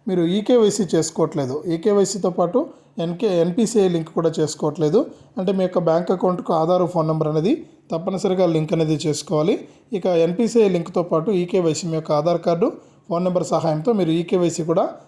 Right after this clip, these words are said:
చేసుకోవాల్సి ఉంటుంది. ఇక ఈకేవైసీ చేసుకుంటేనే మీకు అమౌంట్ అనేది విడుదలవుతుందన్నమాట. కాబట్టి ప్రతి ఒక్కరు కూడా ఈ విషయాన్ని గమనించి మీరందరూ కూడా వెంటనే ఇలా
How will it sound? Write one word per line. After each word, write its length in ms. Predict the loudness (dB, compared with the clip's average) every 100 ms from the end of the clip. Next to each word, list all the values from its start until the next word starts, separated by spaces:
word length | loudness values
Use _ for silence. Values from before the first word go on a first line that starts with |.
| _ -6
చేసుకోవాల్సి 460 | -4 0 -2 -2
ఉంటుంది. 440 | -6 -2 0 -2 -4 -14 -8
ఇక 100 | -2
ఈకేవైసీ 640 | 0 0 2 4 2 0 -2
చేసుకుంటేనే 520 | -2 -2 -4 -2 0 0
మీకు 320 | -2 -2 -2 -4 _ -6
అమౌంట్ 300 | -2 0 0
అనేది 320 | 0 0 -2 -6 -8
విడుదలవుతుందన్నమాట. 840 | -2 0 2 0 0 0 0 2 0 -2 -6 -20 -4
కాబట్టి 280 | -2 0 0
ప్రతి 280 | 0 2 2
ఒక్కరు 200 | 2 2
కూడా 220 | 4 4
ఈ 40 |
విషయాన్ని 360 | 2 0 0 0
గమనించి 600 | 0 0 0 -2 -4 -4 -16 _ -4
మీరందరూ 380 | -2 0 0
కూడా 200 | 2 2
వెంటనే 400 | 2 2 0 0
ఇలా 200 | 2 2